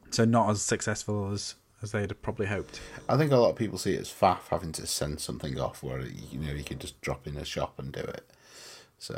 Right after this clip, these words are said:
Speaker 2: I mean, I mean, Game, Game actually, I mean,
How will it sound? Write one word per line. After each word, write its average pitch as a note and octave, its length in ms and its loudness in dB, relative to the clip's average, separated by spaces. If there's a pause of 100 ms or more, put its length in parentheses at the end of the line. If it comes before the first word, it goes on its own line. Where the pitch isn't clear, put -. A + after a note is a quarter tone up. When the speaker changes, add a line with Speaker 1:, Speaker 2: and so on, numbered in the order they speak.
(140)
Speaker 2:
I E2+ 100 2
mean, G2 200 4
I F#2+ 40 2
mean, G2+ 160 0
Game, G#2+ 360 6
Game G2+ 380 6
actually, D2 680 -2 (800)
I - 60 -6
mean, C#2+ 160 -4